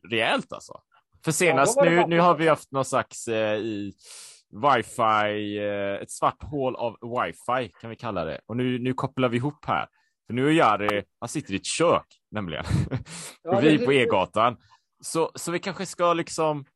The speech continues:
Speaker 1: vad, vad har hänt sen sist då, Jari?
Speaker 2: Ja, sen sist, jag kom ju, eller jag avbröt ju simningen då på, på Ålands hav i och med att jag hade fått för mycket avdrift. Jag hade aldrig nått, eh, Lågskärsfy, alltså ön. Jag hade f-,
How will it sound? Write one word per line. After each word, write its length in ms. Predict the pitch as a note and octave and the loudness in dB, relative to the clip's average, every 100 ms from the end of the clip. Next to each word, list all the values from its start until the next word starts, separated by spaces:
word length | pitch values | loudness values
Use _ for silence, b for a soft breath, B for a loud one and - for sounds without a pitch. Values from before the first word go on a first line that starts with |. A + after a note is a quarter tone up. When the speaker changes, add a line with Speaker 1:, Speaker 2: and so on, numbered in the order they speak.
| _ _ _ _ - | _ _ _ _ 0
Speaker 1:
vad, 240 | E3+ D3+ | 2 2
vad 120 | E3 | 2
har 80 | D#3+ | 2
hänt 220 | D#3 D3 | 0 -4
sen 280 | - D3+ C#3 | -6 -8 -8
sist 460 | - G3+ - - - | -8 -8 -6 -8 -2
då, 280 | F2+ C2+ - | -2 -2 -6
Jari? 440 | G2+ G2+ D#2 C#2+ - _ _ _ _ _ A#3 | 0 2 0 -2 -10 _ _ _ _ _ -4
Speaker 2:
Ja, 380 | G3 F#3+ - _ | -2 -2 -6 _
sen 240 | - A3 | -12 -10
sist, 440 | - G3+ C4 - G3 | -4 -4 -4 -6 -4
jag 200 | G3+ F#3+ - - _ | -2 -2 -8 -20 _
kom 260 | - G3 G3+ | -8 -6 -2
ju, 100 | G#3 | -2
eller 280 | G#3 G#3 G#3+ | 0 2 4
jag 160 | G#3+ | 4
avbröt 460 | A#3 D#3 F#3+ A3 A#3+ | 4 2 -2 -2 -4
ju 60 | |
simningen 500 | G3+ A3 G3+ G3 G3+ | -4 -4 -4 -4 -2
då 260 | F3+ E3+ E3 | -2 -2 -2
på, 220 | E3 D#3+ | -6 -6
på 120 | F3 | -6
Ålands 320 | E3 E3 E3+ E3 | -4 -4 -4 -4
hav 320 | D3 D3 D3 | -4 -4 -10
i 120 | D3+ | -10
och 60 | D3+ | -8
med 100 | D3+ | -8
att 120 | - | -6
jag 80 | D3 | -6
hade 180 | D3 | -6
fått 220 | - E3 - | -8 -10 -6
för 80 | |
mycket 280 | D#3+ D#3+ F3 | -6 -2 2
avdrift. 640 | E3+ D3+ C#3 F#3+ F#3 - | 4 4 2 0 -2 -4
Jag 60 | D#3+ | -8
hade 180 | D#3 E3+ | -4 -2
aldrig 260 | E3 E3 | 0 -2
nått, 400 | E3+ G3 - - | 0 -2 -2 -14
eh, 600 | D3 C#3 C#3 C3+ C3+ C3 C#3 _ | -10 -8 -8 -8 -10 -12 -16 _
Lågskärsfy, 800 | D#3+ E3 E3 D#3+ D#3+ - F3+ D#3+ | 0 2 2 0 -2 0 2 2
alltså 260 | C#3+ - - - F#3 | 0 -6 -20 -4 0
ön. 240 | F3+ C3+ | 0 0
Jag 100 | D3 | -4
hade 180 | D#3 D#3 | -6 -8
f-, 220 | - | -14